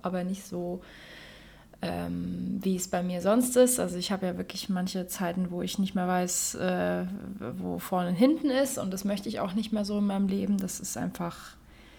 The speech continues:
ja, auch nur Glaubenssatz, den ich mir lange erzählt habe, dass ich halt gerne viel arbeite. <laughs> Weil, ähm, ich arbeite wirklich gerne, aber,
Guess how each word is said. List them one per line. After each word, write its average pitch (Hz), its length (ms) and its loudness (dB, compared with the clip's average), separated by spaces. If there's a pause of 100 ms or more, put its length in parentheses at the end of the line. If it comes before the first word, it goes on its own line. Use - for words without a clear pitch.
(600)
ja, 190 220 4
auch 190 120 4
nur 233 140 8
Glaubenssatz, 240 560 6
den 247 140 6
ich 240 100 4
mir 233 140 4
lange 226 180 4
erzählt 220 300 4
habe, 226 120 2
dass 208 200 -2
ich 208 180 -2
halt 196 320 2
gerne 202 300 4
viel 220 240 0
arbeite. 240 720 4 (300)
<laughs> - 500 6 (180)
Weil, - 380 6 (640)
ähm, 208 160 10
ich 196 180 6
arbeite 202 360 6
wirklich 202 380 0
gerne, 190 760 8
aber, 196 720 6